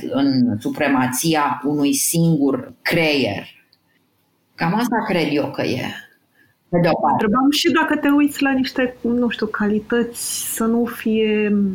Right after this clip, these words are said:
Speaker 2: Noi avem o vorbă la, la Dor, că nu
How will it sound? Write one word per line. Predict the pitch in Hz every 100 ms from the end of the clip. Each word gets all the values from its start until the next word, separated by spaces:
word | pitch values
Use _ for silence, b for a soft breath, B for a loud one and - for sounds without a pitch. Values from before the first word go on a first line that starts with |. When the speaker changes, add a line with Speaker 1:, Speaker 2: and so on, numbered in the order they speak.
| 208 - _ _ B B B B -
Speaker 2:
Noi | 214
avem | 208 220
o | 208
vorbă | 220 196 196
la, | 185 180 - - 185 190 202
la | 202 196
Dor, | 202 190
că | - 196
nu | 208 214 202 190